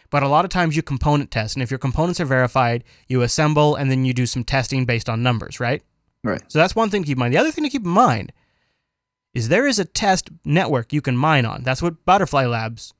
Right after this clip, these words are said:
Speaker 1: supposedly does, is they're running all of their asics on a test blockchain.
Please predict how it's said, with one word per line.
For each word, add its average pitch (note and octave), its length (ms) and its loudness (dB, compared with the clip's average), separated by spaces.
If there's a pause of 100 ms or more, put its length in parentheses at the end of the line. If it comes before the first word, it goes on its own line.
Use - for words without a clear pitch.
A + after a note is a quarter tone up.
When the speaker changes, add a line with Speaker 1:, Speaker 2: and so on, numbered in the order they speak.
(200)
Speaker 1:
supposedly A#2 560 0
does, - 260 -10
is A#2+ 140 -6
they're D3 140 2
running E3 220 4
all E3 220 6
of D3 120 0
their F#3+ 160 2
asics C3 520 0
on C#3 200 2
a C3 60 -2
test - 640 -2
blockchain. B2+ 600 -2